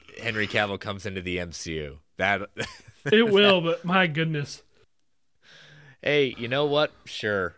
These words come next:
Speaker 1: Yes, Henry Cavill. I, I, I've gotta look up whatever the, uh, Marvel Encyclopedia says how tall Kraven is at that point. I'm, I'm very curious to see, 'cause Henry is a very, very tall guy.
Speaker 2: Eh,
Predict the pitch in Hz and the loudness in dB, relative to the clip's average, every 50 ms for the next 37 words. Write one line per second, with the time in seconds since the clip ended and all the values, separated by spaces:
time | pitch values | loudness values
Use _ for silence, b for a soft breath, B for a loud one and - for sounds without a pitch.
0 | _ - - 113 107 101 90 - - 123 131 131 123 113 - 120 110 110 110 101 | _ -6 -2 0 0 0 0 -2 -6 -6 -4 -6 -6 -4 0 0 2 2 0 -2
1 | 92 87 78 82 131 156 - - 123 120 123 123 - - 120 120 156 202 277 240 | -4 -8 -6 -4 -4 -6 -4 -4 -4 -2 -2 -4 -4 -6 -6 -2 -2 0 0 0
2 | 160 143 - 143 123 120 _ _ - - 123 - _ _ - - 117 107 110 110 | -2 0 2 0 0 0 _ _ -20 -20 -20 -20 _ _ -16 -8 -2 0 2 2
3 | 113 107 110 110 107 98 107 104 101 98 92 92 90 87 92 95 - - 110 110 | 2 0 0 -2 -2 0 0 0 2 2 2 2 0 -2 -4 -10 -10 -4 -2 -2
4 | 110 107 107 107 101 - 104 101 95 95 87 - 107 101 95 95 92 87 - - | 0 0 -2 -4 -2 -4 -4 -4 -4 -8 -8 -6 -6 -4 -2 -2 -4 -4 -4 -4
5 | 101 95 95 87 - - 104 98 95 90 - - - - 104 101 101 92 87 82 | -4 -4 -4 -4 -6 -6 -6 -4 -4 -6 -8 -12 -8 -2 0 2 2 2 0 -2
6 | - - - 98 95 87 87 82 80 - 82 87 80 71 67 - - - - - | -4 -4 -2 -2 -2 -2 -4 -8 -10 -10 -10 -10 -10 -10 -12 -16 -20 -20 -20 -20
7 | _ _ _ _ _ _ _ _ _ _ _ _ _ _ - 92 82 - 87 82 | _ _ _ _ _ _ _ _ _ _ _ _ _ _ -18 -14 -8 -6 -6 -6
8 | 80 _ - 85 80 78 85 87 - 101 95 92 87 101 104 104 98 92 - - | -6 _ -12 -12 -12 -12 -12 -12 -10 -12 -10 -6 -4 -2 0 0 -2 -2 -2 -2
9 | 98 92 85 - 92 82 - 92 80 - 92 82 76 - _ _ _ _ - 131 | -2 -2 -2 -6 -12 -10 -8 -8 -8 -8 -10 -12 -14 -16 _ _ _ _ -4 -2
10 | 160 185 180 127 110 98 95 95 92 87 87 90 87 92 107 107 101 92 85 92 | -2 0 0 -2 -2 -2 -2 -4 -6 -6 -10 -12 -6 -2 0 2 2 2 0 -2
11 | 90 82 82 - 95 87 82 78 82 80 73 62 - - _ _ _ _ _ - | -4 -4 -4 -6 -6 -6 -4 -4 -4 -6 -6 -8 -12 -20 _ _ _ _ _ -20
12 | b b b b b b b b _ - - 302 302 294 262 | b b b b b b b b _ -4 0 2 4 4 4